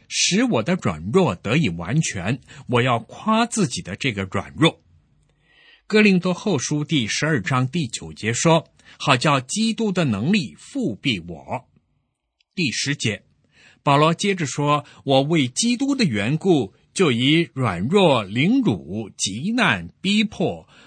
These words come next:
困苦为可喜乐的，因我什么时候软弱，什么时候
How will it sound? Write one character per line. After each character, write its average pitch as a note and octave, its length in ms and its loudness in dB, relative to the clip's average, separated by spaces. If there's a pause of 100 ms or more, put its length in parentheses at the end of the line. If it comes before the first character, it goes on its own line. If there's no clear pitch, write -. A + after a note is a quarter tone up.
(100)
困 G#3+ 320 2
苦 G2 520 -6 (180)
为 C3+ 320 2
可 D#3 460 -2
喜 - 320 -2
乐 C#3 200 0
的， - 200 -12 (800)
因 A3 260 6
我 G2 220 0
什 - 240 -4
么 A3+ 160 0
时 - 160 0
候 E3 160 0
软 F#2 280 -6
弱， C3+ 280 2
什 - 180 -6
么 D3+ 160 -4
时 D3 160 -2
候 B2 320 0